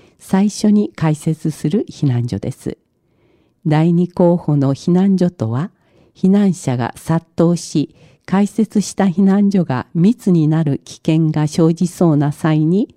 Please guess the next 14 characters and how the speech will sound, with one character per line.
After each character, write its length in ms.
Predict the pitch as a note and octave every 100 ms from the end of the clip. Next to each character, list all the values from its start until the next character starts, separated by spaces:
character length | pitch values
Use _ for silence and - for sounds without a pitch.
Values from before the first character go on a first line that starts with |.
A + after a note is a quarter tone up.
| _
開 220 | - D#3
設 340 | D#3 - C3+ C3+
す 180 | - E3
る 180 | F#3+ -
避 140 | -
難 240 | A#2+ A2+ A#2+
所 100 | G2+
で 140 | -
す。 260 | - - - _ _ _ _ _ _ _ - _ _ _ _ _
災 280 | - D#3+ D#3+
害 240 | C#3+ D3+
の 280 | D#3 C#3+ -
種 260 | - - G#3
類、 360 | F3+ A2 G#2